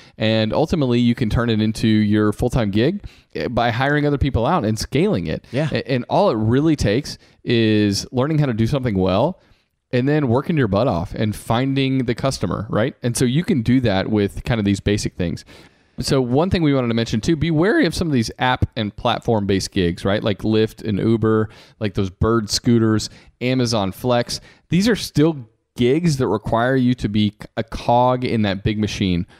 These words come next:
Speaker 1: working for the man, right? And it doesn't lead to anything bigger. There's no potential job independence when you work in this way. It's not really sustainable. These might be fine as a second job, right? Uh, like we talked about, but they're not really what we're talking about when it comes to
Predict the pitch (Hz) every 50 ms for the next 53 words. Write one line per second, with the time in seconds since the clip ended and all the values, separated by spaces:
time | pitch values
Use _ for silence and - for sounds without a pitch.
0 | _ _ - - 113 123 131 - 143 131 120 - 135 113 110 104 104 98 95 90
1 | 87 90 92 98 110 113 120 113 107 110 143 151 160 196 135 135 131 127 120 120
2 | 135 101 120 117 107 - 113 104 101 - 107 101 98 90 92 - - 110 104 123
3 | 139 165 - 170 - 196 180 - - 170 127 113 - - - 139 123 120 135 135
4 | 131 - 131 135 131 - - 127 113 107 104 104 - - - - - 147 139 -
5 | 117 117 113 110 110 113 107 - 110 101 98 92 - 104 98 92 90 90 107 -
6 | - 110 101 107 113 120 131 123 143 143 135 139 135 - 139 - - 110 98 92
7 | 92 90 90 85 - _ - - - _ _ _ _ _ 143 139 147 127 147 156
8 | 175 160 165 147 - 151 151 151 143 127 120 113 104 101 98 95 95 - - -
9 | 165 147 - 160 151 127 135 139 151 135 143 147 151 151 143 143 147 160 - -
10 | - 120 113 110 110 101 123 123 120 117 - 131 - 135 120 123 - 135 135 135
11 | - - 135 - 160 156 160 175 190 208 220 208 185 - 139 127 135 156 156 143
12 | 131 131 123 123 - - 131 123 - - 117 110 110 104 101 110 117 110 110 -
13 | - 120 113 110 - - - 120 113 110